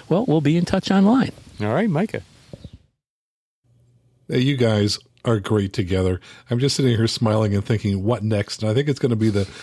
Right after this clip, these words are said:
Speaker 3: Macy's Day Parade in New York. <laughs> I, I,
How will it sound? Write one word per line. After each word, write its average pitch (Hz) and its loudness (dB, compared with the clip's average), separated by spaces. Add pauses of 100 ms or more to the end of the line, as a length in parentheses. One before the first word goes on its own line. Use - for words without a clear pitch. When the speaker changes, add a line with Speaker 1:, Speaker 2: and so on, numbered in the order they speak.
(160)
Speaker 3:
Macy's 107 2
Day 101 2
Parade 98 0
in 95 2
New 92 -2
York. 85 -2
<laughs> - -14
I, 135 -6 (380)
I, 147 0